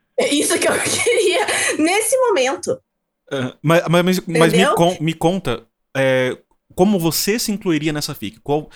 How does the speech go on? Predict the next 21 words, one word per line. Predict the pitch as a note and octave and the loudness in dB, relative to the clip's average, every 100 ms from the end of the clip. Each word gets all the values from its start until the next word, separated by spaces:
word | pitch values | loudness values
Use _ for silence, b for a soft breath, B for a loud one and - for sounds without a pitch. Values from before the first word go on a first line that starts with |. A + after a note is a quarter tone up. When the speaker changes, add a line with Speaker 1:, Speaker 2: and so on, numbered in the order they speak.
| B B | B B
Speaker 2:
você | C3+ C3+ C#3 G3 | -6 -2 0 0
sendo | G3 F#3 | 0 -4
uma | F3+ | -4
personagem | E3+ F3+ E3+ C#3+ - G4+ | -6 -6 -2 0 2 2
Speaker 1:
Ah, | |
Speaker 2:
dessa | G#4 | 2
Speaker 1:
não, | G#4 | 0
mas | D#4 | -2
Speaker 2:
FIC. | C#4 | 0
Speaker 1:
daí | E4 E4+ | 0 0
eu, | E4+ | 0
eu | E4 E4 | 0 0
estaria, | F4+ - E4+ E4 D#4+ D4 | 0 -2 -2 0 0 0
eu, | D4 C4+ C#4+ | -2 -2 -2
daí | B3+ C4+ | 0 0
eu | C4+ | 0
ia | C#4 | 0
me | C4+ C4 | 2 0
alistar | C4+ - - F4+ | 0 -4 -2 0
na | A#4 | 0
Resistência, | D4+ A3 G#3+ - G3 G#3 - | 0 0 -2 -6 -6 -6 -8